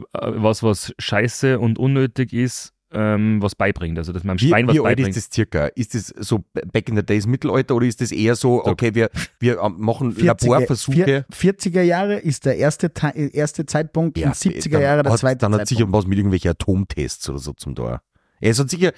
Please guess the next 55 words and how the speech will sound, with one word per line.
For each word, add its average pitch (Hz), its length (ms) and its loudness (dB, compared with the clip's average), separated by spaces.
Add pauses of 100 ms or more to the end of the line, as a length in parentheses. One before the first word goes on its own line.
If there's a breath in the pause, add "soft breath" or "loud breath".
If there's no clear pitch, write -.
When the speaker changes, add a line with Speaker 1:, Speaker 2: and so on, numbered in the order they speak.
(160 loud breath)
Speaker 1:
Also 143 100 2
Speaker 2:
es 143 60 2
ist - 60 2
Speaker 1:
war 202 60 6
ein - 100 6
Speaker 2:
irgendwas 165 180 6
Speaker 1:
Atomtest 190 300 4
Speaker 2:
gete- - 100 0
Speaker 1:
und 151 100 2
seitdem 139 380 0
können 139 180 0
die 127 60 -2
Feine, 120 420 -4
äh, 113 220 -4
Schweine, 110 400 0
ähm, 107 180 2
Flöte 123 280 0
spielen. 95 220 -2
Speaker 2:
Es, 98 220 -2
es 110 240 0
ist 117 340 -2
mit 110 220 2
irgend-, 135 320 0
mit 113 140 0
die 110 80 0
Schweine, 101 340 2
es 98 120 -2
sind 104 200 2
irgendwelche 117 460 0
wilden 127 220 2
Experimente, 92 1040 2
äh, 76 260 0
abgegangen 82 560 0
und, 80 440 -2
Speaker 1:
Du - 40 -4
meinst, 107 200 0
Speaker 2:
äh, - 20 2
Speaker 1:
das 76 100 0
ist 104 100 -2
so 107 60 -2
Nazi-Scheiße? 101 800 -4
Speaker 2:
<laughs> - 100 -8
Ja, 87 220 4 (480)
ja, 87 260 2
safe. - 540 -4 (440 soft breath)
Das 98 160 2
ist 95 160 -4
so. 78 440 2
Speaker 1:
Ist 120 160 -2
es 139 120 2
aus, 147 160 0
ist 139 160 0
es 143 100 -2
aus, 113 160 0
äh, - 220 -14